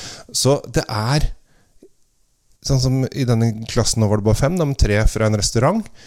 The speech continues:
som vil lære om vin, de var også veldig interessert. Vi, «Når er V Z tre? Når kan vi lære mer?» Og så er det da, eh, jeg som da er vinjournalist, og denne, eh, glade litaueren <laughs> som bare er blitt kjempeglad i, eh,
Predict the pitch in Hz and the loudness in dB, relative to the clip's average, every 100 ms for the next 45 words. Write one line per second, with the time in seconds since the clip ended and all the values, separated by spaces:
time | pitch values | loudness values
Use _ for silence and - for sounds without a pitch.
0 | - - - - 107 110 101 98 135 156 | -20 -16 -10 -2 0 2 0 0 0 0
1 | 104 110 110 - 101 87 - 95 95 101 | 0 0 0 0 0 0 0 0 0 0
2 | 101 87 98 92 101 92 - 90 - 95 | -2 -2 -2 0 0 0 -2 0 0 2
3 | 107 95 - 87 87 85 87 87 87 - | 0 -2 -2 0 0 0 0 4 4 2
4 | - - - - - - 110 - 135 107 | -10 -20 -20 -20 -20 -10 -4 0 0 0
5 | 90 98 90 98 - 98 95 95 92 90 | -2 -2 0 -2 -4 -2 0 2 0 0
6 | 82 85 87 82 80 80 80 69 73 101 | 0 0 -2 -2 0 0 0 -2 -6 -2
7 | 170 - - - - - - - - 90 | -2 -2 -8 -14 -20 -20 -20 -20 -6 0
8 | 95 - 95 78 82 87 - - 87 82 | 0 0 -2 0 0 0 -4 -4 0 0
9 | 85 82 127 135 117 110 - 87 92 104 | 0 0 2 4 2 2 0 0 2 2
10 | - - 117 - - - - 107 107 98 | 4 4 4 4 4 2 2 2 2 0
11 | 90 - - 113 90 101 - 98 104 82 | 0 2 2 2 0 -4 -2 0 0 2
12 | 92 - - - - - 82 92 85 90 | 0 -2 -12 -4 2 2 2 0 0 0